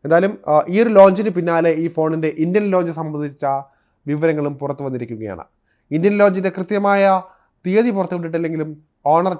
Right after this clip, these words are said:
ടു ഹൺഡ്രഡ് സീരീസ് ഇന്ത്യയിൽ ലോഞ്ച് ചെയ്യുമെന്ന് എന്തായാലും ഉറപ്പായിട്ടുണ്ട്. ജൂൺ പന്ത്രണ്ടിന് Honor ടു ഹൺഡ്രഡ് സീരീസ് ഇന്ത്യയിൽ ലോഞ്ച് ചെയ്യും എന്നാണ്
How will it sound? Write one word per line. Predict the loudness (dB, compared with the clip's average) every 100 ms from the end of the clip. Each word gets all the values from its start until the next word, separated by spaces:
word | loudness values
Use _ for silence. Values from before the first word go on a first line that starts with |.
| -6
ടു |
ഹൺഡ്രഡ് | -6 -8 -8
സീരീസ് | -8 -8 -8
ഇന്ത്യയിൽ | -6 -4 -4
ലോഞ്ച് | -4 -6 -6
ചെയ്യുമെന്ന് | -6 -6 -6
എന്തായാലും | -8 -4 -4 -4 0
ഉറപ്പായിട്ടുണ്ട്. | 2 4 2 0 -8 -12 -14 _ _ _ _
ജൂൺ | -6 0 2 2 6
പന്ത്രണ്ടിന് | 6 6 2 0 -4 -6 2
Honor | 4 4 0
ടു | -4
ഹൺഡ്രഡ് | -4 -8
സീരീസ് | -6 -4 -4
ഇന്ത്യയിൽ | -6 -4 -4 0
ലോഞ്ച് | -2 -2
ചെയ്യും | -4 -4 -4 -4
എന്നാണ് | -4 -2 -2 -6